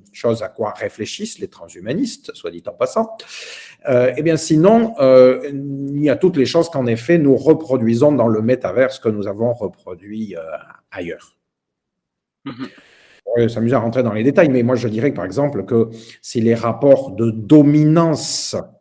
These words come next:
Speaker 1: restent ce qu'ils sont à l'intérieur des, de l'humain lui-même, si, quand son potentiel, hein, de dominance reste ce qu'il est,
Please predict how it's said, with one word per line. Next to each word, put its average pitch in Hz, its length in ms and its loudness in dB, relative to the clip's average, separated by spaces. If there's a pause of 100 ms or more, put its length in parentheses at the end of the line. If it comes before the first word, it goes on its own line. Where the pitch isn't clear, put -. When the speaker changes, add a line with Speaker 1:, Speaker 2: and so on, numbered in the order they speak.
(960)
Speaker 1:
restent 165 640 -2 (460)
ce - 160 -2
qu'ils 143 260 -2
sont 156 460 0
à 117 100 -2
l'intérieur 170 720 2
des, 127 300 4
de 120 200 0
l'humain 156 300 6
lui-même, 170 340 4
si, 117 320 -6 (300)
quand 123 140 0
son 131 240 -2
potentiel, 175 1080 0
hein, 143 340 -2
de 120 180 0
dominance 131 480 2
reste 113 340 -4
ce - 80 -12
qu'il 113 280 -2
est, 196 180 2